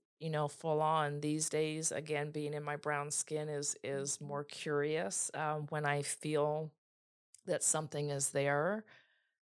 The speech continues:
Speaker 1: even with a mask on, I look people in the eye and I will smile. I will give them the opportunity to either prove me wrong or give them the opportunity to say, "I know what you're doing, and I am a person, and I'm gonna smile at you, and I'm not gonna make this super comfortable, but not in a,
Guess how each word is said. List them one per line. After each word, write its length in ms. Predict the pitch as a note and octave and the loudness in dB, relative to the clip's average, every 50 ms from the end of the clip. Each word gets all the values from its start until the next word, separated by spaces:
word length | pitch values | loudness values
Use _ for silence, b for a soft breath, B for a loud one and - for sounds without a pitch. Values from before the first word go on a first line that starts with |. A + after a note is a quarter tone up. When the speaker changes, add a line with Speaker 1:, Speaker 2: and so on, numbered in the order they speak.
| _ - | _ -6
Speaker 1:
even 260 | D#3 D3+ D#3+ D#3 D#3 | 0 2 4 4 4
with 160 | D#3 D#3+ - | 4 2 2
a 60 | D3+ D3 | 2 0
mask 440 | D3+ D3+ D3 C#3+ D3+ D#3 - - | 2 2 2 2 2 2 2 2
on, 200 | D#3 D#3 D#3+ D#3+ | 2 0 2 2
I 140 | - - D#3 | 2 2 4
look 220 | D3+ D3+ D3+ D3+ - | 4 4 2 0 0
people 340 | - D#3 D3 - D#3 D#3 | -2 -4 -2 0 0 0
in 80 | D3+ D#3 | 0 0
the 80 | D3+ - | 0 0
eye 180 | C#3 C#3+ C#3+ | 2 2 2
and 100 | C#3+ C#3+ | 0 0
I 100 | C#3+ C#3 | -2 -2
will 140 | C#3+ C#3+ C#3+ | -4 -4 -2
smile. 480 | - - - E3+ D#3 D3+ D3 C#3 C#3+ - | -2 -2 -2 0 -2 0 0 0 0 0
I 140 | - C#3+ C#3+ | 2 2 2
will 180 | C#3 C#3+ C#3+ | 4 2 2
give 360 | C#3 C#3 - D#3+ D#3 D3+ D3+ D#3 | 0 0 2 2 4 2 4 2
them 200 | D3+ D3 D3 D3 | 0 0 2 0
the 60 | C#3 | 0
opportunity 920 | - C#3 C#3+ - - D3 C#3+ - - D#3 D3 D3 D3 D3 D3 D3 C#3+ C#3+ C#3+ - | 0 0 0 -2 -2 -4 -2 -2 -2 -2 -2 -2 0 0 0 0 0 -2 -4 -6
to 140 | - D#3+ - | -8 -6 -6
either 300 | - C#3+ C#3+ D3 C#3+ C#3 | -4 -2 -2 0 -2 -2
prove 340 | - - D3+ D3+ D3+ D3 | -2 -4 -2 -2 -2 -2
me 140 | D3+ D3 C#3+ | -2 -2 -2
wrong 540 | C#3+ C#3 C#3 C3+ C#3 C#3+ C#3+ D3+ D#3+ F3+ - | -2 0 0 0 2 2 0 0 -2 -4 -2
or 180 | - - C#3 C#3 | 0 0 0 0
give 240 | C3+ C#3+ D3+ C#3+ | 0 0 0 0
them 120 | D3 C#3+ C#3+ | 0 -2 -2
the 80 | C#3+ - | 0 0
opportunity 560 | - C#3 C#3 - D3 - - D#3 D3 C#3+ C#3 | 0 0 0 -2 -4 -4 -4 -2 -4 -4 -2
to 60 | C#3 | -2
say, 460 | C#3 - - D3 D3 C#3+ C#3+ C#3+ D3 B B B B B B _ _ _ | -2 0 0 2 2 2 2 0 -2 B B B B B B _ _ _
"I 80 | C#3+ C#3+ | -4 -2
know 120 | D3 C#3+ | 0 0
what 140 | D3 - - | 0 -2 -2
you're 80 | B2+ C#3 | -4 0
doing, 560 | C#3+ D3+ D3 D3 D3 D#3 E3 F3+ F#3+ G3 G3+ - _ _ _ _ _ _ _ _ _ _ _ _ _ _ _ _ - | 2 2 2 2 2 0 -2 -4 -6 -8 -10 -14 _ _ _ _ _ _ _ _ _ _ _ _ _ _ _ _ -4
and 180 | D3 C#3+ C#3+ | -2 0 2
I 100 | C#3+ C#3+ | 2 2
am 180 | C#3 C#3+ D3 D3+ | 2 2 2 2
a 60 | D3 | 2
person, 480 | D3 - - D3+ D3 C#3+ - - D#3+ D3+ | 0 -2 -4 -4 -2 0 0 2 2 2
and 100 | D3 D3 | 2 2
I'm 80 | C#3+ | 0
gonna 140 | C#3+ C#3 C3+ | 0 -2 0
smile 440 | C3+ - - - C#3+ C#3+ C#3+ D3 D3 | 0 0 2 2 0 2 2 2 2
at 80 | C3 - | 0 0
you, 220 | D#3+ D3+ D3+ D3+ | 0 0 0 0
and 80 | C#3+ C#3+ | 0 0
I'm 220 | C3+ C#3 C#3 C#3 C#3 | 0 -2 -4 -4 -4
not 260 | C#3+ C#3 C3+ - - | -2 -2 -2 -2 -2
gonna 160 | - C#3+ C#3 | -4 -6 -4
make 220 | C#3+ C#3 C#3 C3+ _ | -4 -6 -8 -8 _
this 160 | D3 C#3+ - | -8 -4 -2
super 340 | - - D3+ D3 - C#3 - | -2 -2 -2 -4 -4 -6 -6
comfortable, 600 | - - - E3+ D#3 D#3 - - D3+ D3+ D3 C#3+ | -6 -4 -2 -2 -2 -2 -4 -6 -4 -2 -2 -2
but 200 | D3 C#3+ - - | 0 -2 -2 -2
not 380 | C#3 C#3+ C#3+ C#3 C#3 C#3 C3+ - | -4 -6 -4 -2 -2 -2 -4 -4
in 200 | - C#3 C#3 C#3 | -6 -8 -6 -6
a, 460 | C#3 C#3 C#3 C#3+ C#3 C#3+ C#3 C#3 C#3+ | -6 -6 -6 -8 -8 -8 -8 -10 -10